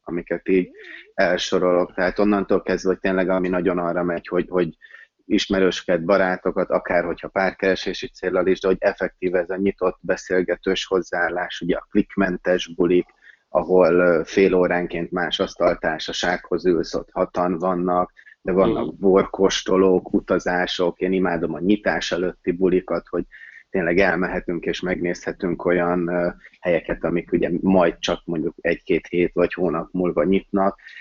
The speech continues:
Speaker 1: de nagyon inspirálnak a, a beszélgetések is, amikor, ö, meghívsz mondjuk, ö, híres, sikeres embereket, és a te saját stílusodban, ami már így a bemutatkozásban is jön át, hogy te milyen,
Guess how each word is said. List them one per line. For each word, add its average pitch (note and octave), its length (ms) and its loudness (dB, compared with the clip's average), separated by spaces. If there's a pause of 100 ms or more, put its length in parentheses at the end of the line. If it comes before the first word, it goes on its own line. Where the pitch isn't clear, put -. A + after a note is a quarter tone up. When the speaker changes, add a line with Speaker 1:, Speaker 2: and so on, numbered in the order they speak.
(120)
Speaker 1:
de G2+ 100 2
nagyon A2 300 6
inspirálnak G2+ 680 2
a, G2 360 6
a G2 200 2
beszélgetések F2 1120 0
is, G2 180 0
amikor, F2+ 500 -2
ö, F2+ 220 2
meghívsz F2+ 580 -2
mondjuk, F2 460 -10
ö, E2+ 180 0 (320)
híres, F#2 480 4
sikeres E2+ 460 -2
embereket, F2 640 -2
és F#2 260 0 (280)
a - 140 -4
te C3 160 2
saját G2 440 4
stílusodban, F#2 840 2
ami F2+ 160 -4
már F#2 240 -2
így F#2 180 0
a F#2 60 0
bemutatkozásban F2+ 1000 -4
is - 220 -8
jön F2 100 -6
át, F2 240 -6
hogy F#3 200 -6
te - 100 -2
milyen, F2+ 440 0